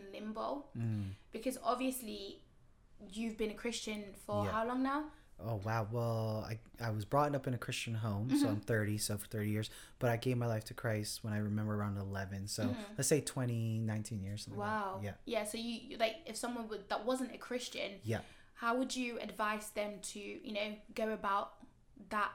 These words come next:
Speaker 1: like, building
Speaker 2: Sure.
Speaker 1: a relationship with God,
Speaker 2: Yeah.
Speaker 1: especially when they feel like, "Okay, I'm trying to trust this thing that you guys say that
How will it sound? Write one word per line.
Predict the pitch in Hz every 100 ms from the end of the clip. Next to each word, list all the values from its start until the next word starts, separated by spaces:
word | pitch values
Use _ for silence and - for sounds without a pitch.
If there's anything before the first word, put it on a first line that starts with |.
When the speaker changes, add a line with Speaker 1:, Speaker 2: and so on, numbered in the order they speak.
| -
Speaker 1:
like, | 220 214 -
building | 220 214
Speaker 2:
Sure. | 214
Speaker 1:
a | 208
relationship | 214 214 226 214 214 -
with | 214
God, | 208 208
Speaker 2:
Yeah. |
Speaker 1:
especially | 208 214 208 220
when | 208
they | 202
feel | 202 196
like, | 196 - - - - -
"Okay, | 214 208 170 - -
I'm | 208 214 -
trying | - 233 254
to |
trust | 214 - 214 214
this | 208
thing | - 226 220
that | 202
you | 180 208
guys | 208 196 196
say | - 190 190
that | 190 180 -